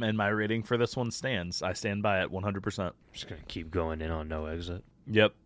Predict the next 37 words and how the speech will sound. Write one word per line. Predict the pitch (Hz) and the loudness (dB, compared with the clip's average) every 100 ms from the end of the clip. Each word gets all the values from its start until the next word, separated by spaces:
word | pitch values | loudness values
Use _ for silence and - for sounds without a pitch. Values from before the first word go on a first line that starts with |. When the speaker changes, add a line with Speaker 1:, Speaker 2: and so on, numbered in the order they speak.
| - - | -18 4
Speaker 2:
God, | 117 101 | 8 8
we | 131 | 6
can | 240 | 4
never | 117 107 123 | 6 8 8
just | 117 117 - - - | 6 4 2 -6 -2
let | 107 104 107 | 4 6 8
a | |
movie | 107 101 104 104 101 92 87 - _ _ | 6 4 4 4 2 0 -4 -12 _ _
live | 104 104 101 98 92 92 - - | 6 8 8 6 6 2 -4 -12
Speaker 1:
<laughs> | - | 2
Speaker 2:
and | 123 | 6
just | 131 113 | 8 8
let | 110 120 | 8 8
it | 120 | 8
rest. | 92 98 185 | 6 10 10
Speaker 1:
No, | 160 113 - - | 10 8 6 6
Speaker 2:
Every | 151 160 | 8 10
Speaker 1:
no, | 175 | 10
when | 147 | 10
Speaker 2:
time | 196 185 196 | 10 10 10
Speaker 1:
it | |
Speaker 2:
we | 208 | 12
Speaker 1:
pisses, | 214 185 | 10 8
when | 175 185 | 8 8
it | 170 | 8
pisses | 135 196 226 202 | 8 8 8 4
me | 214 202 | 8 10
off, | 170 156 123 107 | 12 12 10 8
I'm | 127 143 | 6 6
gonna | 147 156 | 8 8
come | - 160 | 8 8
back | 143 139 - | 10 8 6
to | - 123 | 6 10
it | 117 - | 10 6
every | 113 131 123 - | 2 2 0 2
fucking | 123 120 117 | 2 2 0
time. | 104 95 85 120 | 2 2 0 -4